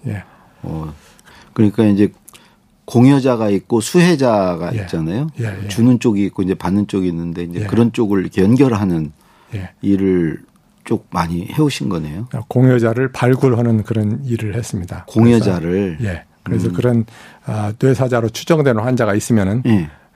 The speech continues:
Speaker 1: 에, 가서 가족들을 만나서
Speaker 2: 예.
Speaker 1: 어, 기증을 권유하는 일을 해왔습니다.
Speaker 2: 와, 그거 권유하기가 쉽지 않았을 것 같은데요?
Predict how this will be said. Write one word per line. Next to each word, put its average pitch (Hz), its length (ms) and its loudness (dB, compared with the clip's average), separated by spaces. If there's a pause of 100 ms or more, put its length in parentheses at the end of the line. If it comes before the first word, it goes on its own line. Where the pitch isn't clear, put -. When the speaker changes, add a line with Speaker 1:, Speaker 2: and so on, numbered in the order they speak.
Speaker 1:
에, 107 220 -6
가서 104 360 -8
가족들을 120 580 -2
만나서 95 640 -2 (120)
Speaker 2:
예. 95 260 2 (240)
Speaker 1:
어, 113 180 -8 (120)
기증을 117 500 0
권유하는 113 720 2
일을 92 440 -8
해왔습니다. 92 680 -10 (360)
Speaker 2:
와, - 200 -10
그거 131 160 -2
권유하기가 127 680 2
쉽지 - 300 -10
않았을 117 360 -6
것 117 100 -6
같은데요? 85 480 -8